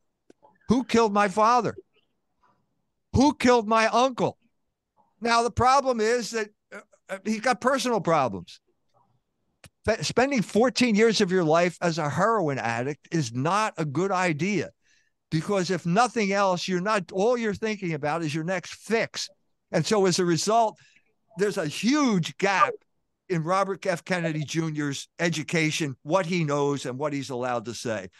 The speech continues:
And so he has this sense of like, uh, "Yeah, Israel. Yeah, we support Israel, don't we?" No thinking going on here.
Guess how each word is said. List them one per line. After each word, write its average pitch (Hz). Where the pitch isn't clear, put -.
And 156
so 190
he 180
has 220
this 220
sense 220
of 165
like, 165
uh, 139
"Yeah, 185
Israel. 165
Yeah, 156
we 156
support 185
Israel, 170
don't 135
we?" 185
No 226
thinking 190
going 151
on 139
here. 139